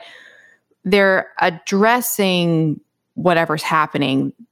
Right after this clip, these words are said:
That's where they would be creating or resolving inflammation. But do those things not go away on their own? Like, can you not just wait it out?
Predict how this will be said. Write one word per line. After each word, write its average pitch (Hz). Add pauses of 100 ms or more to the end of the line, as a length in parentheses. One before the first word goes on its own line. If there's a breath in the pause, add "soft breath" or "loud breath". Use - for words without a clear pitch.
(240)
That's 185
where 185
they 175
would 165
be 160
creating 160
or 143
resolving 151
inflammation. 147
But 165 (320)
do 208
those 220
things 208
not 180 (460)
go 175
away 170
on 160
their 147
own? 147
Like, 185
can 202
you 202
not 190
just -
wait 156
it 135
out? 151